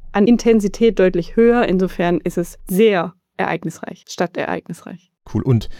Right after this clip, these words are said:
Speaker 2: kannst du schon irgendwie sagen, wie, wie schaut's aus? Gibt's schon positive Signale? Äh, wollen alle mitmachen? Äh, wann könnt ihr die Series A ankündigen?
Speaker 1: Ja, die Signale sind auf jeden Fall sehr gut. Mit Prognosen ist natürlich immer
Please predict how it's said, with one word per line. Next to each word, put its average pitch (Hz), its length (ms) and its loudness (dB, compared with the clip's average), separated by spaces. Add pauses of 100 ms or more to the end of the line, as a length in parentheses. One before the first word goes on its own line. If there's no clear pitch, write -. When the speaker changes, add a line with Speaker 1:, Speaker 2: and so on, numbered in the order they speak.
(300)
Speaker 2:
kannst 113 180 -4
du 135 60 -2
schon 120 240 0
irgendwie 110 400 2
sagen, 104 460 0
wie, 110 240 2
wie 107 120 -2
schaut's 107 300 0
aus? 110 480 -4
Gibt's - 240 -6
schon 123 160 2
positive 127 540 0
Signale? 117 880 0
Äh, 110 220 -2
wollen 113 260 0
alle 117 320 0
mitmachen? 135 720 0 (420)
Äh, 113 140 0
wann 120 160 0
könnt 117 240 0
ihr 107 80 2
die 101 520 0
Series 107 440 -2
A 98 180 -4
ankündigen? 95 520 -4 (960)
Speaker 1:
Ja, 202 160 0
die 196 100 0
Signale 262 500 2
sind 220 140 0
auf 190 120 -4
jeden 277 200 6
Fall 254 240 2
sehr 240 180 2
gut. 247 440 2
Mit 214 200 0
Prognosen 220 480 4
ist 233 140 0
natürlich 208 420 0
immer 190 400 0